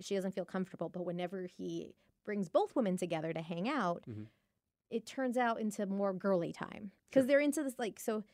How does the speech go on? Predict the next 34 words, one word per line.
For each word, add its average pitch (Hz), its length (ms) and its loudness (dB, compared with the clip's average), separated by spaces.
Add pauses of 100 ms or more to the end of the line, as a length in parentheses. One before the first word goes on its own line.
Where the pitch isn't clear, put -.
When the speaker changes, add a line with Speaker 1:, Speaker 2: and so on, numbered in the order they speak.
(140)
Speaker 1:
him 320 180 -2
and 302 80 0
his 285 100 0
best 285 240 0
friend 269 220 0
are 262 60 2
into 247 240 0
similar 254 280 0
stuff, 247 280 -2
and 220 80 -4
then 196 100 0
the 185 60 -2
best 202 240 0
friend 208 180 0
and 185 100 0
the 175 40 0
girlfriend 208 380 0
are 202 60 2
into 202 180 0
similar 202 240 -2
stuff. - 220 -8
So, 208 200 -2 (640)
and 202 80 0
I 202 80 4
know 196 180 6
'cause - 120 -4
I've 165 120 2
been 175 140 0
this 165 140 -4
girl 170 420 0
in - 80 -4
this 180 100 -2
position 170 380 -2
too, 175 320 0